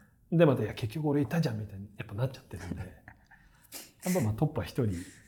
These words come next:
Speaker 1: 監督ってそういうのも、まあ、選手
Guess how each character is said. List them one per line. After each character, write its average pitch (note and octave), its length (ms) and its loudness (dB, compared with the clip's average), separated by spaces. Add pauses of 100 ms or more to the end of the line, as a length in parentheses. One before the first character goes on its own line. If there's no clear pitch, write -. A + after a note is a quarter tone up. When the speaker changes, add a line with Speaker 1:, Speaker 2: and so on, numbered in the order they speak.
(680)
Speaker 1:
監 - 200 -2
督 G4 160 8
っ - 20 12
て G4 120 0
そ A3+ 180 12
う - 20 10
い C4+ 40 10
う - 20 10
の G#3 120 10
も、 C#3 600 4 (800)
ま E3 80 6
あ、 - 20 8
選 D4+ 240 12
手 A#2+ 400 6